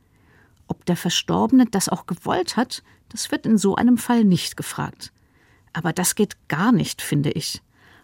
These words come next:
Auch wer arm ist, gehört in die Mitte der Gemeinschaft. Wir sollten seinen Namen nicht einfach so verschwinden lassen, als wäre dieser Mensch niemals auf der Welt gewesen. Im christlichen Glauben ist es ein wichtiger Gedanke, dass Menschen in Gottes Gedächtnis und in sein Herz hineingeschrieben sind.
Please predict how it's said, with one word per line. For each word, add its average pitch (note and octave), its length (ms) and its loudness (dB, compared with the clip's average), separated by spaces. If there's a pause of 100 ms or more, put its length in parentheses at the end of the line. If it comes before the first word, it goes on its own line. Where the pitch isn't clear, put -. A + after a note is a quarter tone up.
(140)
Auch F#3 200 0
wer - 180 2 (120)
arm A#3+ 260 2
ist, - 260 -2
gehört E3+ 300 0
in F3 120 -2
die E3+ 100 0
Mitte G3+ 360 0
der G#3+ 160 2
Gemeinschaft. F3+ 880 0
Wir D#3 120 -8
sollten F3 400 0
seinen F3+ 280 4
Namen F#3 300 4
nicht - 260 -2
einfach F3+ 260 -2
so - 120 -4
verschwinden G3+ 720 -2
lassen, E3 420 2 (440)
als - 220 -2
wäre F#3 120 2
dieser G3+ 240 2
Mensch F#3 360 2
niemals B3+ 380 4
auf A3 120 -4
der G3 180 -2
Welt - 240 -2
gewesen. D#3+ 520 0 (840)
Im E3 180 0
christlichen - 540 0
Glauben G3 400 4
ist - 160 0
es - 140 -4
ein F#3 200 0
wichtiger A#3+ 360 -2
Gedanke, G#3 560 0 (420)
dass - 300 0
Menschen A3 400 4
in F#3+ 180 0
Gottes F3+ 340 -2
Gedächtnis - 840 -2
und C#4 180 0
in A#3+ 140 2
sein G#3+ 180 4
Herz - 360 -4
hineingeschrieben D#3+ 720 2
sind. - 360 -4